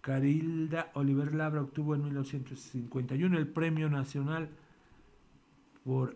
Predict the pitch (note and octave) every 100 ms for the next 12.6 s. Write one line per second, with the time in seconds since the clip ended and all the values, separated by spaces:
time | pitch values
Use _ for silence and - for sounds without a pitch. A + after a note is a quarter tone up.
0 | - - C3 C3 B2 - - D#3+ E3+ D#3+
1 | D#3+ D#3 - - C3+ C3+ C3+ C3 C3+ C3
2 | D#3 D#3+ D#3 C#3 C3 C3 B2+ E3 D#3 D3
3 | - C#3+ D3+ D3 C#3+ C#3+ C3+ C#3 C3 C3
4 | - - - D#3+ D#3+ - - - - -
5 | _ _ _ _ _ - C#3 C3+ C3 B2+
6 | C3 D#3 E3 D#3+ C#3 C3 B2+ C3+ C3+ C#3+
7 | C#3 C3+ C3+ C#3+ C#3 C3+ C3+ C#3+ C#3+ C#3
8 | C3+ D#3 E3+ D3 - _ C#3 D#3 D#3+ D#3
9 | D#3 C#3 C3 D3 C#3+ C#3 A#2+ A#2 A#2 A#2
10 | C3 C3 A#2+ A#2 A2+ D#3+ E3 - - -
11 | - - _ _ _ - D#3 D#3+ D#3 D3
12 | D3 C#3 C3+ E3 F3+